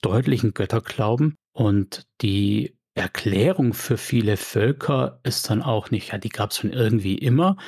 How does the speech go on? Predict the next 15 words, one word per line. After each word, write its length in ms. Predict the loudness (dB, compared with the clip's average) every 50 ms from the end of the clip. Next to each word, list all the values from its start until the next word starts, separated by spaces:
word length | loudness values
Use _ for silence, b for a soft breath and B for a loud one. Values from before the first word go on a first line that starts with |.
| B B B B
sondern 360 | B -2 0 2 2 2 2
das 180 | 2 0 0 0
sind 180 | -2 -2 0
wirklich 460 | 0 0 0 0 0 -2 -2 -4 -6 -4
babylonische 680 | -4 -2 0 0 0 0 2 2 2 0 0 0 -2
Sagenfiguren. 1040 | -2 -2 -2 0 -2 -2 -2 -6 -10 -12 -10 _ -2 0 0 0 -2 -2 -6 -8 -8 _ -20 _ _ _ _ _ _ _ _ _ _ _ _ _ _ -4
Dann 580 | -2 0 2 2 2 4 4 2 2 0 -2 B B B B B B B -20 _ _ _ _ _ _ _ _ _ _ _ _ _ 0
ist 520 | 0 0 0 0 -6 -12 -16 -20 -20 -20 _ _ _ _ -4
einiges 600 | -2 2 2 4 2 2 2 0 0 -2 -4 -2
ziemlich 520 | 0 2 4 4 4 2 0 -2 -6 -12 -10
parallel. 840 | -4 -4 -2 -2 0 0 0 2 2 2 4 4 4 2 2 0 -4 -8 _ -10
Wir 280 | -6 -2 0 0 0 2
haben 140 | 2 2
natürlich 460 | 2 2 0 -2 -2 -2 -2 -2 -2 -4
dieses, 520 | -6 -6 -6 -6 -6 -6 -6 -6 -4 -6